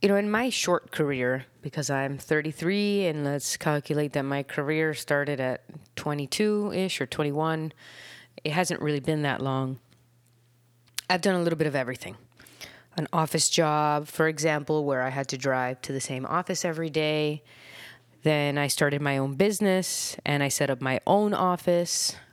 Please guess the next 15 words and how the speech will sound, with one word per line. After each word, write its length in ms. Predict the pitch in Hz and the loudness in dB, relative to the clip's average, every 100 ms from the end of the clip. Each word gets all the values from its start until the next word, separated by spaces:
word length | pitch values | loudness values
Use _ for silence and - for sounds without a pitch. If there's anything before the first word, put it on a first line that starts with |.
| - | -4
with 180 | 143 139 | -4 -2
my 140 | 139 | 0
own 180 | 160 170 | 0 0
employees 640 | 160 - 160 160 156 143 | -2 0 2 2 0 -2
and 100 | 147 | -2
staff. 600 | - 160 143 147 147 - - _ _ - - - - - | 0 0 2 0 -4 -12 -20 _ _ -20 -20 -20 -20 -4
Another 360 | 156 156 147 139 | 2 4 4 2
time 360 | 151 143 143 | 2 2 2
in 80 | 143 | 2
my 140 | 139 | 2
life, 300 | 139 131 135 | 2 2 2
I 80 | 131 | 0
worked 260 | 135 135 - | 2 0 -2
from 200 | - 127 | -4 0
home 440 | 160 175 196 226 | 4 4 2 -2